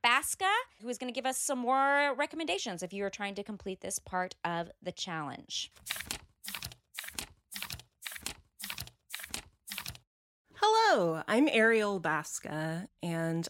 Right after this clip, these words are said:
Speaker 2: I am so happy to be able to share a few of my favorite books with you. I am myself a multiply disabled filmmaker,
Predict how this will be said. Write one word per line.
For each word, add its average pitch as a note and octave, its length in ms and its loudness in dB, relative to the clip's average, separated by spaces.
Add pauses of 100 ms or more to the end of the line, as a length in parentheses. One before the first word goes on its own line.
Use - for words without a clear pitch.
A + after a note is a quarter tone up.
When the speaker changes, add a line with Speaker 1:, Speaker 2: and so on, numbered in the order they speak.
Speaker 2:
I G3 420 2
am F3 400 2
so G#3+ 420 2
happy F#3+ 360 0
to E3+ 80 0
be E3+ 140 0
able F3 200 -2
to E3+ 100 0
share E3 500 0
a E3 60 -6
few G#3+ 280 2
of G#3 200 0
my F3 160 0
favorite E3 460 -4
books - 340 -8
with - 200 -12
you. F#3 340 -10 (500)
I F3+ 520 2 (340)
am E3+ 380 2
myself C4 640 2
a G#3 80 4
multiply G#3 580 2
disabled F#3 640 0
filmmaker, D#4 920 2